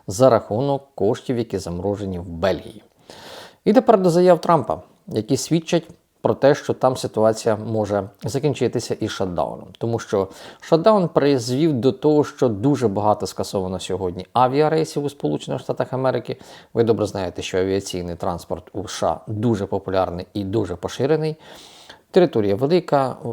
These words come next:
багато американців користуються цим видом транспорту, але там скасовують навіть рейси через те, що працівники аеропортів не отримують заробітні плати. Невигідно їм сьогодні запускати таку кількість рейсів, як то було раніше,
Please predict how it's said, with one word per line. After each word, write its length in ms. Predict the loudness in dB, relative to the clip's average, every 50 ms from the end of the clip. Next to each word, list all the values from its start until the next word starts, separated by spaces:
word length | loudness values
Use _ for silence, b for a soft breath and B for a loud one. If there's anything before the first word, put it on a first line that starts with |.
| -10 _ _ -6
багато 440 | -2 0 2 4 6 4 4 4 -2
американців 500 | -2 -2 -4 -2 -4 -4 -4 -6 -6 -2
користуються 560 | -2 -2 -2 -2 -2 0 0 0 2 0 -2
цим 160 | -2 0 -2
видом 220 | 0 0 -2 -2
транспорту, 560 | 0 0 0 0 0 -2 -4 -4 -2 -4 -6 -2
але 420 | -2 0 2 2 2 2 0 -2 -6 -12 _ _ -2
там 180 | -2 -2 -2
скасовують 480 | -2 -6 -6 -4 -2 -2 -2 -2 -2 -4
навіть 260 | -4 -4 -4 -4 -2
рейси 260 | 0 -2 -2 -2 -6
через 220 | -8 -6 -8 -8 -4
те, 160 | -4 -4 -4
що 280 | -4 -4 -4 -4 -4 -4 B B B B B B B B B B B B B 2
працівники 460 | 2 4 6 6 6 6 6 6 6
аеропортів 600 | 6 6 8 8 6 6 6 4 0 0 0 0 0
не 180 | 0 0 0 0
отримують 520 | -2 -4 -2 0 0 0 0 0 0 0 2
заробітні 460 | 2 2 2 2 0 -4 -4 -6 -8
плати. 360 | -4 -2 -4 -4 -4 -6 -14 -20 -20 -20 _ _ -8 -4
Невигідно 720 | -2 0 4 4 4 4 4 2 0 0 -4 -4 -4 -4
їм 280 | -2 0 0 0 0 0
сьогодні 600 | -2 -4 -6 -4 -2 -4 -2 -2 -2 -4 -4 -6 -8 -8
запускати 560 | -4 -4 -4 -2 -4 -6 0 0 0 0 0
таку 220 | -4 -6 -6 -6 -6
кількість 360 | -6 -8 -6 -6 -6 -2 0
рейсів, 300 | 0 0 0 0 -2 -2
як 140 | -2 -2 -2
то 80 | -4
було 200 | -4 0 0 0
раніше, 440 | 0 0 0 0 -2 0 0 -2